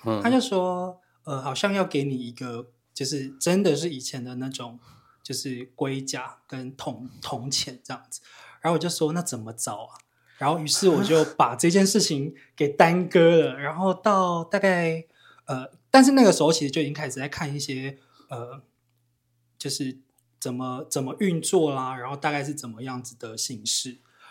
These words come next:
Speaker 1: 你说的运作跟形式是
Speaker 2: 就是这个整个
Speaker 1: 易经吗？
Speaker 2: 易经的整个大概脉络啊，整个大概结构是什么，大概都稍微看了一下。那实际上是到有一天就是，呃，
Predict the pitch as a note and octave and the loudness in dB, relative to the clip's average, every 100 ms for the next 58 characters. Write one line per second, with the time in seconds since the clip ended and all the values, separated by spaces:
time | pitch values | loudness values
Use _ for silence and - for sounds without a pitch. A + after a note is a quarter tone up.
0 | - C3 F3+ F#3 F3 D#3 B2+ C#3+ B2 A2+ | -4 0 4 4 6 4 4 4 4 4
1 | A#2 A#2 G2 F2 - F#2+ G2 A3 B3 G#3 | 0 0 -6 -6 -6 -4 2 2 6 4
2 | F#3 G#3 F3+ D3+ C#3 A2+ - G#2 G2 - | 6 6 6 6 6 6 2 0 2 0
3 | - F3+ F3+ D3 C#3+ B2+ B2 A#2+ - E3 | 0 -2 0 -2 -4 -12 -14 -10 -4 -2
4 | D#3+ D3+ D3 _ F#3+ F#3 E3+ E3+ E3+ D#3 | -2 -4 -10 _ 0 2 2 2 2 0
5 | C#3+ C#3+ C#3 C3 B2+ B2+ - F3 E3+ D#3+ | -2 -8 -10 -12 -14 -18 -8 -4 -2 -2
6 | C#3 C3+ C3+ E3 D#3 D#3 - A#2+ A2 D#3 | -4 -2 2 2 2 -4 -6 -12 -10 -6
7 | D#3 D3 D3+ _ - - - - E3 E3 | -6 -6 -8 _ -20 -20 -8 0 2 4
8 | D#3+ C3+ C3+ - D#3 C3+ A#2+ B2 - A#2+ | 4 2 -4 -4 -4 -6 -10 -10 -10 -10
9 | C3 - _ - A#3 A#3 E3 F#3 - F3 | -14 -18 _ 2 4 4 0 0 2 2
10 | D#3+ F3 - D#3+ D3+ D3 - _ _ _ | 0 -2 2 2 2 -4 -12 _ _ _
11 | D3+ A3 A#3+ A3+ A3+ A3 G3+ C#3+ _ _ | 8 8 8 6 4 2 0 -2 _ _
12 | D3+ C3 | -12 -12